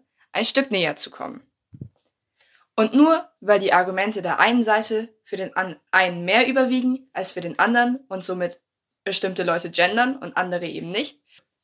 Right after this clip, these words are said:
heißt es nicht, dass irgendjemand im Unrecht ist oder die falsche Entscheidung trifft. Indem wir uns entscheiden, ob wir gendern oder nicht gendern, treffen wir die für uns richtige Entscheidung. Und das müssen nicht nur wir als Privatpersonen am Familienstammtisch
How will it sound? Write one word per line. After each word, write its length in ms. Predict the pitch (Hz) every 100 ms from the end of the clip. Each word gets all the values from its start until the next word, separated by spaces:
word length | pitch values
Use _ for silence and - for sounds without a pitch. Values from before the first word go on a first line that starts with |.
| -
heißt 220 | 196 190
es 100 | 185
nicht, 380 | 240 277 - - -
dass 160 | 185
irgendjemand 520 | - 254 233 202 185 170
im 100 | -
Unrecht 420 | 240 196 175 -
ist 340 | 170 - -
oder 160 | 180 185
die 240 | 175 180
falsche 360 | 175 190 180 -
Entscheidung 420 | 175 208 165 151
trifft. 420 | - - - - _ _ _ _ _ _ _ -
Indem 320 | 214 240 254
wir 140 | 220 190
uns 160 | 185
entscheiden, 560 | 165 226 240 240 254 -
ob 140 | 180
wir 80 | 175
gendern 400 | 175 214 220 180
oder 120 | 165
nicht 240 | 165 269 -
gendern, 380 | 233 226 220 226 _ _
treffen 380 | - 196 190 190
wir 160 | 180 180
die 140 | 185
für 180 | 175 190
uns 300 | 208 220 -
richtige 360 | 160 - 160 139
Entscheidung. 520 | 156 165 151 - - _ _ _ _ - 104 - _ _ _ _ _ _ _
Und 120 | 208
das 140 | 190 240
müssen 300 | 240 240 226
nicht 240 | 285 311
nur 140 | 277
wir 320 | 220 233 233 202
als 120 | 196
Privatpersonen 920 | - 202 240 294 202 180 185 196 208
am 160 | 185 180
Familienstammtisch 1040 | 190 226 247 180 180 170 175 196 180 -